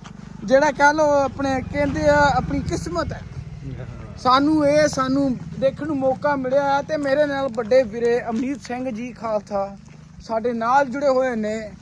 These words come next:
Speaker 1: ਤੇ ਆਪਾਂ ਲਾਈਵ ਰਿਪੋਰਟ ਦੇ ਰਹੇ ਹਾਂ ਤੁਹਾਨੂੰ ਪਿੰਡ ਦੀ। ਬਾਈ ਜੀ ਜਿਹੜਾ ਪਿੰਡ ਦਿਖਾ ਦਿਓ ਇਹਨਾਂ ਨੂੰ।
Speaker 2: ਦੇਖੋ ਜੀ।
Speaker 1: ਲਓ ਕਿੰਨਾ ਸੋਹਣਾ, ਕਿੰਨਾ ਪਿਆਰਾ।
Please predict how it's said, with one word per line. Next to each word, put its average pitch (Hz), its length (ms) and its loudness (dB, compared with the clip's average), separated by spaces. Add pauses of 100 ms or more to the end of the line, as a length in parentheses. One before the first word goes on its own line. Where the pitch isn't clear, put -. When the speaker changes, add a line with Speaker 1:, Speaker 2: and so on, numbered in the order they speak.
(300)
Speaker 1:
ਤੇ - 60 -6
ਆਪਾਂ 233 220 -2
ਲਾਈਵ 262 260 4
ਰਿਪੋਰਟ 285 340 2
ਦੇ 226 240 0
ਰਹੇ 247 120 -6
ਹਾਂ 240 80 -2
ਤੁਹਾਨੂੰ 254 260 -6
ਪਿੰਡ 202 260 -6
ਦੀ। 170 140 -10
ਬਾਈ 254 240 2
ਜੀ 359 140 -6
ਜਿਹੜਾ 349 200 2 (180)
ਪਿੰਡ 349 200 -2
ਦਿਖਾ 233 260 0
ਦਿਓ 147 200 -10
ਇਹਨਾਂ 170 140 -8
ਨੂੰ। 208 140 -12 (260)
Speaker 2:
ਦੇਖੋ 127 260 -12
ਜੀ। 110 160 -18 (140)
Speaker 1:
ਲਓ 277 100 -8
ਕਿੰਨਾ 311 360 -6
ਸੋਹਣਾ, 196 300 -12
ਕਿੰਨਾ 262 360 -8
ਪਿਆਰਾ। 185 320 -12